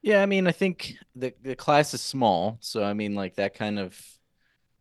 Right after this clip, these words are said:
um, you know, it's not, I, you know, I, over the years, do, covering signing day for the website, I mean, I feel like a lot of times it's been twenty-two guys or thir-, you know, twenty-one guys or nineteen guys. Um, you know, thirteen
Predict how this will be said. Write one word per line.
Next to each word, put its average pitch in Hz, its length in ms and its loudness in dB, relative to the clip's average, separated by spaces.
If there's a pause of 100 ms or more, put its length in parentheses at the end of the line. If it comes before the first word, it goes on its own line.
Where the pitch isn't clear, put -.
(160)
um, 175 540 -16 (800)
you 98 140 -6
know, 80 120 -8
it's - 180 -12
not, 107 280 -4 (240)
I, 113 140 -2
you 113 160 -4
know, 98 80 -4
I, 113 260 -6
over 131 200 -2
the 113 100 -2
years, 120 340 2
do, 110 220 -2 (200)
covering 110 400 2
signing 101 380 -2
day 80 240 -4
for 87 260 -8
the 82 120 -10
website, 87 480 -2
I 82 40 -6
mean, 85 160 -6
I 85 40 -6
feel 92 200 -4
like 85 280 -4 (420)
a 80 60 -8
lot 92 160 0
of 101 80 0
times 82 260 -6
it's - 60 -14
been 69 220 -8
twenty-two 107 580 -2
guys 73 440 -2
or 65 120 -8 (200)
thir-, 95 200 0
you 104 120 -4
know, 82 120 -2
twenty-one 110 520 0
guys 85 320 -2
or 71 80 -8
nineteen 107 380 -2
guys. 80 240 -4 (440)
Um, 95 500 -2 (600)
you 107 160 -4
know, 82 140 -6
thirteen 104 760 -2